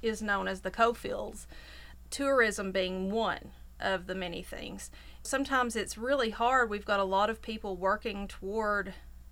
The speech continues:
this same goal. And it, I know it's true in Letcher County. We've started the Letcher County Culture Hub just to organize the organizations in Letcher County that are putting on events and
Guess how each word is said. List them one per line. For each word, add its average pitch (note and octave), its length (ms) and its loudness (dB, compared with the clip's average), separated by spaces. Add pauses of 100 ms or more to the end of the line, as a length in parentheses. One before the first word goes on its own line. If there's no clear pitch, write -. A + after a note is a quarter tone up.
(160)
this F#3+ 260 -2
same F#3+ 340 -2
goal. F#3 340 2
And F#3+ 120 -2
it, - 100 -6
I A3 140 6
know A3 140 4
it's - 160 -6
true A3 280 -4
in G3 140 -2
Letcher G#3+ 260 0
County. G3 440 -2
We've F#3+ 500 -4 (120)
started G#3 420 4
the F#3 60 -6
Letcher F#3+ 280 0
County F#3+ 280 -4
Culture A3 400 -2
Hub F3+ 320 -4
just G#3 280 -6
to - 80 -10
organize G3+ 640 0
the - 80 -8
organizations F#3+ 800 -4
in F#3 120 -4
Letcher A3 300 0
County E3+ 380 -2
that F3 120 -2
are F#3 100 0
putting G3 320 -6
on F#3 140 0
events F#3+ 580 -4
and F#3 200 -6